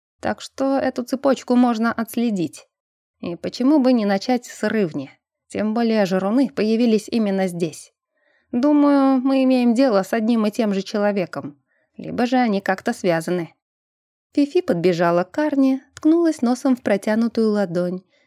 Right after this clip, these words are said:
и снова исчезла в темноте, потявкивая и посвистывая, разрежая повисшую в их разговоре паузу.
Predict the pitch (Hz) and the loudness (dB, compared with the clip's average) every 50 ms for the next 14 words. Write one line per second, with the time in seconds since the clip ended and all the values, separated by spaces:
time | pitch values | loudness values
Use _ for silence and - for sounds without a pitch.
0 | _ - 233 214 208 - - 208 190 185 170 196 196 196 175 - 202 185 170 170 | _ -6 -4 -4 -4 -2 -2 0 0 0 0 0 -2 -2 -2 -2 -2 -2 0 0
1 | 175 180 - - 196 202 208 208 208 - 302 311 302 _ _ _ _ _ - 254 | 0 -2 -2 -4 -2 -2 -2 -2 -4 -4 -4 -4 -6 _ _ _ _ _ -6 -6
2 | 240 - 311 311 302 - - 202 190 185 202 214 - 277 277 - 190 - - - | -4 -4 -6 -8 -8 -6 -4 -2 0 0 0 0 -2 -4 -4 -4 -6 -6 -4 -4
3 | 202 196 - - - 196 180 196 190 196 202 _ _ _ _ _ _ - 208 202 | -4 -4 -4 -4 -6 -6 -4 -4 -4 -6 -8 _ _ _ _ _ _ -4 -2 -2
4 | 180 190 185 185 180 185 180 180 180 - - 180 175 180 175 - - - 175 160 | -2 -2 -2 -2 -2 -2 -2 -2 -2 -4 -4 -4 -2 -2 -4 -4 -4 -4 -4 -4
5 | 180 170 - 196 190 175 175 190 196 185 240 233 220 190 190 - 208 180 165 160 | -4 -4 -4 -4 -4 -2 -2 -4 -4 -2 -2 -2 -2 -2 -4 -4 -6 -6 -6 -6
6 | 160 160 - 156 156 156 | -8 -10 -12 -14 -16 -16